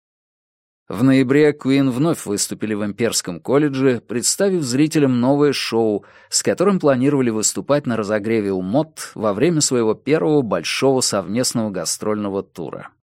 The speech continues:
Билеты распродались заранее, и многочисленная публика была в экстазе.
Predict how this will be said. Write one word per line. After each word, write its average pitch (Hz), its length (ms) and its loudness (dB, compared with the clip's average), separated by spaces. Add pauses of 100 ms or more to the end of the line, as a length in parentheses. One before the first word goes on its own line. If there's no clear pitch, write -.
(420)
Билеты 160 440 2
распродались 170 600 2
заранее, 165 640 -2 (100)
и 147 80 2
многочисленная 135 720 2
публика 180 520 -2
была 117 360 2
в 110 140 -4
экстазе. 62 600 -6